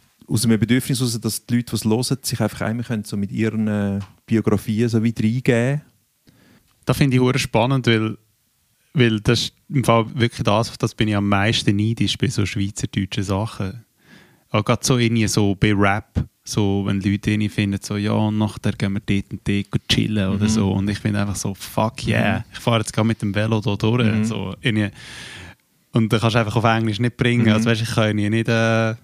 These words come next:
Speaker 2: in meinem englischen Song sagen, und dann gehen wir zum Helvetia-Platz an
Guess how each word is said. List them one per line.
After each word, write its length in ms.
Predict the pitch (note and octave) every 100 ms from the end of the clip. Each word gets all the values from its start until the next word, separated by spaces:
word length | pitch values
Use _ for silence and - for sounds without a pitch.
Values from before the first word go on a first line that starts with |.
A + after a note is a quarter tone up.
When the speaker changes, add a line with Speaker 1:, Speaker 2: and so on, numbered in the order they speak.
| _ -
Speaker 2:
in 160 | B2
meinem 220 | A#2 A#2 A2+
englischen 520 | A2 A2 A#2 A2+ A2+
Song 280 | A2+ A2+ A2+
sagen, 400 | A2+ A2 A2+ A2
und 140 | G2+
dann 80 | A#2
gehen 140 | A2 A2
wir 140 | A2
zum 180 | - A2
Helvetia-Platz 1000 | G#2+ G#2+ A2 G#2+ - G#2+ - G#2+ G2+
an 80 | -